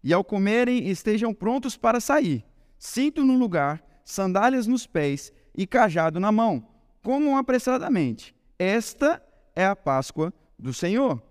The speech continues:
E naquela mesma noite passarei pelo Egito e matarei todos os primogênitos, tanto dos homens como dos animais, e executarei juízo sobre todos os deuses do Egito.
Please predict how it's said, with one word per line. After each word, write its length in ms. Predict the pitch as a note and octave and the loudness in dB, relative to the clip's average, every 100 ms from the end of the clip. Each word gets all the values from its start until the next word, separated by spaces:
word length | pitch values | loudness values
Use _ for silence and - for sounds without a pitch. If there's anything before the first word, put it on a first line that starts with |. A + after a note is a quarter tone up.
| _ _ _ | _ _ _
E 80 | F3 | -2
naquela 320 | A3+ A#3+ C#4 | 0 2 2
mesma 320 | C4 C4 B3+ A3+ | 4 4 4 2
noite 320 | G#3+ A#3+ - | 2 -2 -2
passarei 400 | G3+ G3+ G3+ A3 | -4 0 0 0
pelo 240 | A3+ G#3+ | 0 0
Egito 260 | G3+ A3+ A3 | 0 -2 0
e 40 | |
matarei 400 | G3 G3 G3+ G#3+ | 0 0 0 0
todos 340 | G#3+ G#3 B3 A#3+ | 0 2 2 0
os 160 | A#3+ | -6
primogênitos, 800 | - B3 B3+ A3+ F#3+ F#3 F3 E3 | -2 2 2 2 0 0 -2 -8
tanto 320 | - A#3 B3+ C4 | -2 -2 0 -2
dos 220 | A#3 F#3 | -4 0
homens 440 | F#3+ F#3+ G3+ - - _ _ _ | 0 2 0 -4 -16 _ _ _
como 240 | A3 G#3+ | -2 0
dos 160 | G#3+ F#3+ | 0 0
animais, 640 | G#3+ A#3 A3 E3+ F3 - - _ | 2 2 2 2 -2 -8 -20 _
e 80 | D3 | 0
executarei 540 | F#3 G#3 G#3 G#3+ G#3 | 0 0 -2 2 2
juízo 380 | G#3+ A3 A3+ A3 | 2 0 0 0
sobre 260 | G3 A3 G3+ | -2 -2 -2
todos 300 | G#3+ A3+ G#3 | 0 0 0
os 160 | A3 | -4
deuses 320 | F#3 G#3 G3+ F#3 | -2 -2 -2 -2
do 80 | |
Egito. 480 | G#3 F#3+ A#3 A#3 - | 0 0 0 -2 -6